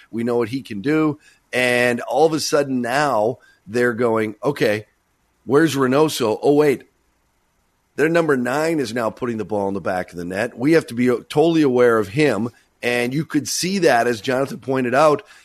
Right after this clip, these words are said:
it, it changes the, it changes the match and the flow and the space that other people get when all of a sudden you see a defender, a good defender, go, "Oh,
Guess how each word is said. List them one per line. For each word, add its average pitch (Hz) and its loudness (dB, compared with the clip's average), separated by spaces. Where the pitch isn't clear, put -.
it, 127 -4
it 127 -4
changes 147 -2
the, 117 -6
it 120 -8
changes 160 -4
the 127 -4
match 143 0
and 117 0
the 107 -2
flow 139 0
and 110 -2
the 101 -2
space - -2
that 120 0
other 135 0
people 131 -8
get 165 0
when 131 -2
all 139 4
of 147 -2
a 139 -4
sudden 151 0
you 135 -2
see 143 -4
a 131 2
defender, 120 -2
a 127 -2
good 165 0
defender, 165 0
go, 117 0
"Oh, 160 2